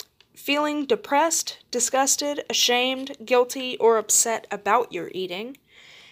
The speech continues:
and frequently dieting, possibly without ga-, or without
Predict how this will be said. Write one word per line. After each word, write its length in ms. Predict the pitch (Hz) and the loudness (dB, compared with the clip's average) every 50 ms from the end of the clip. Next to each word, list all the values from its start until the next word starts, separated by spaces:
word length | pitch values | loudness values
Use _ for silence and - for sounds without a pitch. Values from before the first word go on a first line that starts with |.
| - - _ - | -20 -14 _ 2
and 460 | 226 233 226 226 226 226 226 226 226 226 | 4 6 6 6 4 4 2 -2 -4 -6
frequently 520 | - 294 294 294 - 339 294 311 320 302 | -4 -4 -4 -2 -2 -2 -2 -2 -2 -4
dieting, 800 | 233 - - 226 220 233 247 254 269 277 277 269 269 285 294 285 _ _ _ _ _ _ _ _ _ | -2 0 0 2 2 4 2 2 2 0 0 -2 -4 -6 -8 -10 _ _ _ _ _ _ _ _ _
possibly 800 | - - - 269 277 285 294 - - 320 320 311 320 320 320 311 | -14 -10 -8 -6 -6 -4 -4 -4 -4 -4 -6 -6 -6 -4 -4 -4
without 560 | 285 269 247 233 - 233 226 226 226 214 - _ _ _ _ _ _ _ _ _ _ _ _ _ | -2 -4 -4 -2 0 2 2 2 2 2 -2 _ _ _ _ _ _ _ _ _ _ _ _ _
ga-, 340 | - 214 214 196 - - - _ _ _ _ _ _ _ _ _ _ _ _ _ _ _ _ _ _ _ _ _ _ _ _ _ _ _ _ _ _ _ _ _ _ _ _ _ _ _ _ _ _ | -2 0 0 0 0 -4 -10 _ _ _ _ _ _ _ _ _ _ _ _ _ _ _ _ _ _ _ _ _ _ _ _ _ _ _ _ _ _ _ _ _ _ _ _ _ _ _ _ _ _
or 340 | - 208 202 180 110 98 - | 0 0 2 2 2 0 0
without 560 | - - 208 - 226 220 220 214 208 208 - | -2 -2 -2 2 4 4 4 4 4 0 -4